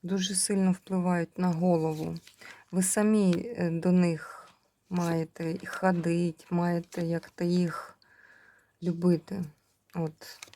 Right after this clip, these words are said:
морок стоїть, дуже сильна прив'язка. Е, це все робиться через, ем,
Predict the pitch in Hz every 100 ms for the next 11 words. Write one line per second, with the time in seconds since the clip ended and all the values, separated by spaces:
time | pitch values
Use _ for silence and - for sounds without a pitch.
0 | _ - _ _ _ 175 180 165 156 -
1 | - 165 160 165 170 165 170 - 180 175
2 | - 185 170 175 185 226 - - 160 160
3 | _ _ - - - - _ _ _ -
4 | 165 160 - 190 185 - 208 202 190 185
5 | - - 180 180 - 196 196 196 185 180
6 | - - 180 175 175 175 170